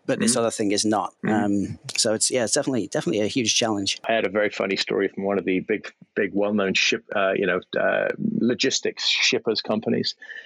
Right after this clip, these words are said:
Speaker 2: and, uh, they were using a D L P product, and they literally, they were trying to check credit cards, and they literally had to shut the credit card stuff off because they found that someone in the mailroom was actually using her credit card to go send flowers to the C E O.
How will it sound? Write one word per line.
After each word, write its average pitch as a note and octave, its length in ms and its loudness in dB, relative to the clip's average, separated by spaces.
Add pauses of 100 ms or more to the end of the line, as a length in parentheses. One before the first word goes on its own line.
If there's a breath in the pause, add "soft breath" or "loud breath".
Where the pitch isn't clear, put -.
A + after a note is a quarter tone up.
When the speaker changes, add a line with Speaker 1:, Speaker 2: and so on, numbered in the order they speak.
(140 loud breath)
Speaker 2:
and, G#2+ 180 2
uh, G#2+ 180 2
they A#2 80 2
were A2 100 4
using G#2 260 2
a G2 40 -2
D G#2 160 0
L G2+ 140 2
P G2+ 140 0
product, G2 520 -2
and G#2 240 2 (120)
they G#2 100 2
literally, G2+ 760 2
they A2 60 2
were G#2 80 0
trying A2 200 0
to G2 40 -4
check - 220 -2
credit - 280 -2
cards, B2+ 520 -2
and G#2+ 100 2
they G#2+ 100 4
literally A2+ 360 0
had - 180 -2
to - 80 -4
shut - 220 0
the - 60 -20
credit A2 260 -2
card G#2 240 0
stuff G2 320 0
off G2+ 340 0
because F#2 300 -2
they F2+ 100 -2
found G#2 300 0
that - 80 0
someone G#2 260 0
in F#2+ 60 0
the F#2+ 60 0
mailroom G2 480 2
was F#2 140 2
actually G2 280 -2
using F#2+ 320 2
her G2+ 220 0
credit F#2 340 -2
card G2 300 0
to G2 60 -2
go G2 140 0
send F#2 260 -2
flowers F#2+ 440 0
to F#2 80 -4
the F#2 80 0
C F#2 260 2
E F#2 60 4
O. F#2 140 2